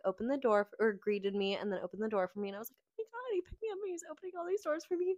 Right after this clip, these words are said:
And that just shows you that the bar is in hell, that I'm actually impressed, like, after all the dates I've been on this year, that the bare minimum, like, impresses me now, which is so sad.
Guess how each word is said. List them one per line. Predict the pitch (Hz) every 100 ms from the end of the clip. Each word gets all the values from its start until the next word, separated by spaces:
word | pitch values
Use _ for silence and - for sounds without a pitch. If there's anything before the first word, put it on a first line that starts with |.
| - - - -
And | 233
that | 220
just | 247 302
shows | 254 233
you | 302 359 381 302
that | 233 226
the | 220
bar | 196 170 175
is | 185
in | 185
hell, | 170 160 139 151 202
that | 208 208
I'm | 202 214
actually | 196 196 - 226 220 214
impressed, | 220 214 180 180 196
like, | 180 -
after | 170 - 180
all | 156 165
the | 170
dates | 160 156 175
I've | 165
been | 156
on | 151 156
this | 165 -
year, | 175 175 185 _ _ _ -
that | 180 175 -
the | 185
bare | 180 170 170
minimum, | 160 147 139 143
like, | 156 147 -
impresses | 170 170 156 151 - 151 156
me | 135
now, | - - -
which | 180 180
is | 180
so | - 175
sad. | 175 165 151 156